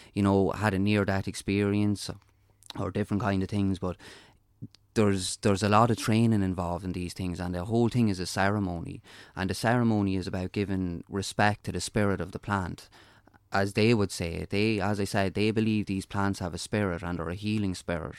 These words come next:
and they believe that the ceremony is an integral part of the whole ceremony, and that's as much about the healing as anything else, because when you, when you're in ceremonies, there's, uh, there's these icaros that are sang, and the icaros are sang by the shaman,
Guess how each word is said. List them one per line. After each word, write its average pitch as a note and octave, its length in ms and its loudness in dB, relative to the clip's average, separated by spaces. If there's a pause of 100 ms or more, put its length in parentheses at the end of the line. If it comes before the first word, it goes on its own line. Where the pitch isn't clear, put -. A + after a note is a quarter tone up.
(480)
and F2+ 140 -6
they A2 140 6
believe G2+ 300 4
that F#2 140 -2
the F2 60 -8
ceremony F#2+ 720 0
is F2 200 -6
an F2+ 160 -4
integral A2+ 500 2
part F#2 320 -2
of F2 60 -10
the F#2 100 -6
whole G#2+ 240 0
ceremony, F2+ 600 -4
and F2+ 120 -4 (360)
that's A2 260 6
as G#2 100 -4
much G#2 240 0
about F2+ 220 -2
the - 80 -10
healing G2+ 400 0
as F2 100 -4
anything F#2+ 380 0
else, G2 240 0
because F2 380 -6 (580)
when A2 160 6
you, A2 120 6
when G#2 240 6
you're A2+ 200 8
in A#2+ 200 6
ceremonies, G2 880 2
there's, F#2 440 -2 (140)
uh, F2+ 320 -2
there's F#2+ 160 -2
these G#2 320 -2
icaros F#2 540 -2
that F2 160 -4
are F2 80 -4
sang, F2 480 -8 (360)
and G2 140 -4
the G#2 180 2
icaros G#2 320 0
are F2+ 300 -2
sang G2+ 540 -2
by F#2+ 100 0
the F2+ 80 -6
shaman, F#2+ 640 -2